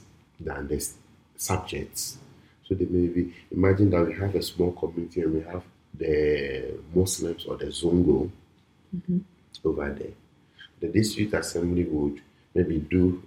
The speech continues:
Speaker 1: fair distribution, and maybe imagine that the chief is going to do and is going to focus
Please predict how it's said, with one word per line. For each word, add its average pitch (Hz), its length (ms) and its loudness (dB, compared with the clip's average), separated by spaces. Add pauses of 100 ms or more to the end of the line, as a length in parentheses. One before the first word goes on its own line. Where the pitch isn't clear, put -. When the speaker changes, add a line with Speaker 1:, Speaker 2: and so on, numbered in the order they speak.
Speaker 1:
fair - 320 4
distribution, 76 920 -4 (220)
and 78 160 -4
maybe 104 420 4
imagine 90 400 -2
that 78 160 -8
the 78 60 -12
chief 95 280 -4
is - 60 -12
going 101 180 2
to 80 60 0
do 90 200 -2
and 78 120 4
is 80 60 -2
going 98 180 4
to - 80 -8
focus - 400 -6